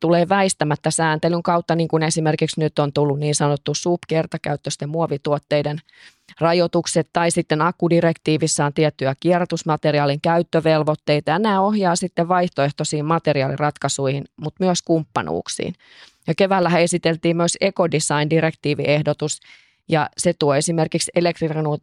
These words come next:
elektroniikkatuotteiden latureille tiettyjä yhteensopivuusvaatimuksia. Näiden toteuttamiseen tarvitaan kyllä yhteisiä sopimuksia ja koko, koko arvoketjun läpi tapahtuvaa kehittämistä.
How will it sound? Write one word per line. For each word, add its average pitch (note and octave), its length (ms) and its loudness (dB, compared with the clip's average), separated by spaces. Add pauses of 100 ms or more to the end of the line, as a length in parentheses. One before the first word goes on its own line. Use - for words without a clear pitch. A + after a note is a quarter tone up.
(140)
elektroniikkatuotteiden D#3+ 1300 0
latureille D3 580 0 (280)
tiettyjä D#3 400 0
yhteensopivuusvaatimuksia. D3+ 1600 0
Näiden F3 280 0
toteuttamiseen D#3+ 760 0
tarvitaan E3+ 480 0
kyllä D#3+ 180 2
yhteisiä C#3+ 540 0
sopimuksia C#3 680 -2
ja D3 160 -4
koko, D3 380 -2
koko F3+ 240 0
arvoketjun C#3+ 640 -2 (120)
läpi D3 280 -2
tapahtuvaa C3 580 -4
kehittämistä. - 680 -6